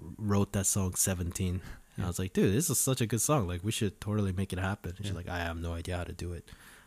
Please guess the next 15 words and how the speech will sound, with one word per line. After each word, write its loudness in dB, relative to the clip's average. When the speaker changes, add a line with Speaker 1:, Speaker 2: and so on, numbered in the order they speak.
Speaker 1:
And 0
obviously, 4
like, -4
I 2
had 0
the -2
resources 0
to -6
do -2
so, -4
and -6
we 2
made 2
it 0
happen. -2